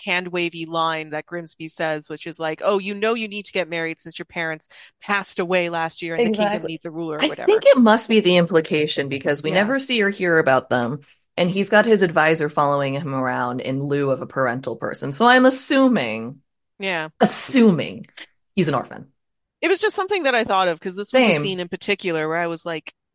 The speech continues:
Speaker 1: a
Speaker 2: Wouldn't
Speaker 1: par-,
Speaker 2: they be
Speaker 1: parental
Speaker 2: there?
Speaker 1: presence should be there, yeah.
Speaker 2: Yeah, and I also noticed that Eric ha-, was at the head of the table, which is where the head of the family would be.
Speaker 1: Yeah,
Speaker 2: And even
Speaker 1: exactly.
Speaker 2: if his, and if his father were still alive, he still wouldn't sit at the head because it would be preserved for the king.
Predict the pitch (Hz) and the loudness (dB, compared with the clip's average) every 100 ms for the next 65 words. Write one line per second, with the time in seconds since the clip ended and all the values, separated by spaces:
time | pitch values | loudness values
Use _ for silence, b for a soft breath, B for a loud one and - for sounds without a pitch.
0 | _ 170 170 175 175 165 143 240 165 - | _ -2 0 4 4 2 2 2 2 0
1 | 196 294 311 165 151 165 - 214 202 135 | -2 -4 -4 -6 -10 -16 -12 -10 -8 -10
2 | 156 196 - - _ 185 240 - 208 233 | -8 -8 -8 -12 _ 0 4 6 6 4
3 | 233 214 208 202 190 170 170 165 180 160 | 4 2 2 0 0 2 2 0 -2 -4
4 | 156 151 151 151 147 180 175 160 147 143 | -2 -2 -2 -4 -4 -2 -2 -2 -4 -2
5 | 135 135 135 135 131 131 127 127 131 127 | -2 -2 -4 -2 0 0 -2 -4 -6 -6
6 | 123 120 117 - 139 131 139 117 107 113 | -4 -2 -2 -2 -4 -4 -6 -8 -6 -8
7 | 214 - _ _ _ _ _ 180 214 180 | -8 -14 _ _ _ _ _ -4 -2 0
8 | 151 175 180 208 214 220 208 - _ 175 | 0 0 2 2 4 4 2 -2 _ 0
9 | 180 175 - 175 170 175 170 180 185 175 | 2 -2 -2 0 2 0 4 6 6 4
10 | 170 - 170 160 147 170 170 151 143 139 | 0 0 0 0 0 2 2 0 -2 -6
11 | 156 - 160 147 139 139 135 127 117 110 | -6 0 0 0 -4 -4 -4 -4 -6 -4
12 | 123 190 214 151 - 135 131 127 127 127 | -2 -2 -2 -4 -4 -4 -2 -6 -6 -8
13 | 127 90 - - - | -8 -8 -10 -12 -14